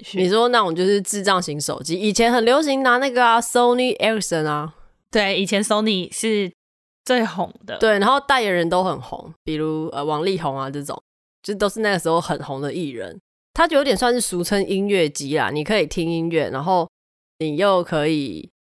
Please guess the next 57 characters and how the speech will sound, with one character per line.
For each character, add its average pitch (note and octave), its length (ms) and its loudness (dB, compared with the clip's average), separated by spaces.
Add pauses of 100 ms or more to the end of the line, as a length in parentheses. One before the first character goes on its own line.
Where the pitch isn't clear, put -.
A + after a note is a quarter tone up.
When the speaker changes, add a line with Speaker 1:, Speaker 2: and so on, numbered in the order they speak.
(160)
Speaker 2:
就 E3 60 -8
是 E3+ 100 -4
一 - 140 -4
般 E3 180 0
的 D#3 120 -4
手 C#3+ 240 -4
机 D3+ 220 -6
功 D3 260 -2
能， C3 160 -4
然 C#3 80 0
后 D#3+ 40 2
还 E3+ 120 2
有 - 20 2
一 E3 60 0
些 E3 120 -4
小 D3+ 240 -4
游 G2 200 -8
戏 C#3+ 240 -6
啊 D2 200 -10
这 - 120 -12
样。 D2 180 -16 (120)
Speaker 1:
欸， C#4 60 2
我 C4+ 80 4
以 B3 40 0
前 B3+ 180 0
买 G#3 160 0
过 A3+ 160 2
一 A3 140 0 (120)
台 E3+ 340 -8
超 F#3+ 300 -2
瞎 F#3 280 -2
趴 F3+ 200 0
的 F3 140 0
Sony， E3 400 -8 (160)
以 G#3+ 140 -2
前 G#3+ 180 0
是 C#4+ 60 -2
折 G3 180 0
叠 F3+ 180 0
手 C#3 220 -2
机 C3 240 -12
嘛， A#2+ 280 -8
Speaker 2:
哼。 D#3 300 -4
Speaker 1:
然 F#3+ 160 2
后 A3+ 60 2
它 A3+ 180 0
的 G3 260 0
正 G#3 260 0
面 F3 340 -2
是 G3+ 260 0 (160)
可 G#3+ 120 -2
以 F#3+ 80 0
直 E3+ 160 -10
接 F3 200 0
选 E3+ 300 -4
我 F#2+ 100 -8
要 E3+ 400 0